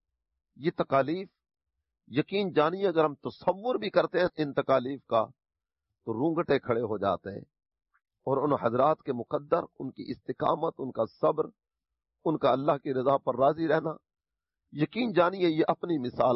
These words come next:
آپ ہے۔ اللہ تعالیٰ ان نفوس قدسیہ کا صدقہ ہم سب کو اسلام پر استقامت دے، رب کریم ایمان پر سلامتی نصیب فرمائے۔ اللہ تعالیٰ محبوب کے صحابہ کی ان شاندار قربانیوں کا صدقہ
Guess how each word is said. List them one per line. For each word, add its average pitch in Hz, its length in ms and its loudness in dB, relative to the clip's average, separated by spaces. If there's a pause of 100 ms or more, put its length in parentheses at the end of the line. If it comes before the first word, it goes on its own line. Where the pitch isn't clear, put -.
(120)
آپ 98 260 2
ہے۔ 98 80 -8 (720)
اللہ 131 300 2
تعالیٰ 135 400 2 (800)
ان 180 200 0
نفوس 151 320 -4
قدسیہ 165 600 0
کا 156 260 2
صدقہ 135 380 2
ہم 120 120 -4
سب 123 200 -6
کو 123 80 -6
اسلام 120 420 -2
پر 110 140 -2
استقامت 131 640 -4
دے، 113 140 -4 (840)
رب 127 120 4 (100)
کریم 131 200 -2
ایمان 120 420 0
پر 151 200 0
سلامتی 135 460 -2
نصیب 135 380 -8
فرمائے۔ 135 320 0 (800)
اللہ 135 300 4
تعالیٰ 147 280 4
محبوب 131 420 -6
کے 135 80 -4
صحابہ 127 460 0
کی 147 140 -8
ان 131 140 -6
شاندار 143 1040 2 (280)
قربانیوں 170 680 0
کا 156 120 -4
صدقہ 117 420 0